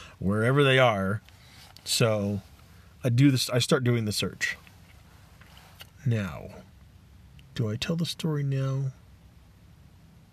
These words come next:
No, I'll wait. I'll wait till the end. So I search my person again. I search all my belongings that I have pulled out of the car. I empty out the car. I do one preliminary search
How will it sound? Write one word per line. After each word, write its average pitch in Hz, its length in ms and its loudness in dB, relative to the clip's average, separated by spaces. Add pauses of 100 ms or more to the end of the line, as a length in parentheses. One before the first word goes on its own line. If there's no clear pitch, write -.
(580)
No, 117 180 0
I'll 98 160 -4
wait. - 340 -8 (280)
I'll 113 140 -2
wait 101 140 -4
till - 120 -8
the 90 120 -2
end. - 200 -12 (1120)
So - 120 2
I 131 40 4
search 196 240 4
my 190 80 6
person 160 340 4
again. 127 300 4
I 107 40 -2
search 127 240 0
all 139 100 4
my 165 100 2
belongings 143 500 2
that 131 100 2
I 123 40 2
have 117 280 -2 (180)
pulled 160 220 4
out 107 100 2
of 104 80 -2
the 98 80 -2
car. 101 360 0 (360)
I 101 260 0 (360)
empty 185 360 4
out 104 140 0
the 107 80 -4
car. 101 480 -2 (760)
I 117 600 2
do 151 220 4
one 185 460 2 (260)
preliminary 147 500 2
search 131 380 0